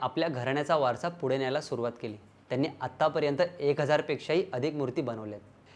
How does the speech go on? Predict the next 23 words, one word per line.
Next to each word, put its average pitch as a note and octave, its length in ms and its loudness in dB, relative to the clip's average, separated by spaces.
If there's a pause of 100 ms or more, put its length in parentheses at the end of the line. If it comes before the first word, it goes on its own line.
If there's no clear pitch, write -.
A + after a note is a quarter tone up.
(120)
इंडिया F#3+ 260 12
गेटवरचा A#3 480 12
नेताजी G3+ 380 10
सुभाषचंद्र A3+ 600 8
बोस G#3 220 8
यांचा G3 180 6
तीस A3 380 2
फुटी A3 180 6
पुतळा E3 300 6 (100)
यांनीच C3+ 300 2
बनवलाय. A2 380 -4 (680)
पंतप्रधानांनी G3+ 720 10
त्यांच्या G3 240 6
कामाचं F3+ 420 6
अनेकदा G#3 420 10
कौतुक E3 320 8
केलंय. A2 240 -4 (240)
अनेक G3+ 320 12
पिढ्यांचा B3 360 12
शिल्पकलेचा G#3+ 640 10
वारसा D#3 420 8
आणि E3 340 4
त्यांच्या E3 340 6